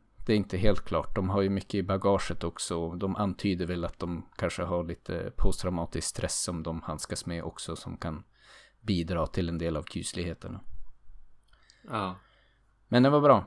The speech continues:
Speaker 1: tyckte jag. Väldigt bra skådespelare och liksom, ja, har egentligen inte så mycket att klanka ner på. Det är en, det är en stark rekommendation från min sida i alla fall.
Speaker 2: Ja, den var väldigt gripande, en riktig diskbänksskräckis.
Speaker 1: Mm.
Speaker 2: Eh,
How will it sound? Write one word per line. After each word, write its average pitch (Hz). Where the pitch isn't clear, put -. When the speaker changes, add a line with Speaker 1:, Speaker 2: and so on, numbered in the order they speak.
Speaker 1:
tyckte 104
jag. 104
Väldigt 120
bra 117
skådespelare 98
och 90
liksom, 87
ja, 87
har 107
egentligen 113
inte -
så 113
mycket 104
att 104
klanka 101
ner 104
på. -
Det 85
är 98
en, 98
det 104
är 104
en 98
stark 90
rekommendation 87
från 90
min 92
sida 80
i -
alla 82
fall. -
Speaker 2:
Ja, 110
den 107
var 117
väldigt 95
gripande, 95
en 92
riktig 95
diskbänksskräckis. -
Speaker 1:
Mm. 110
Speaker 2:
Eh, 92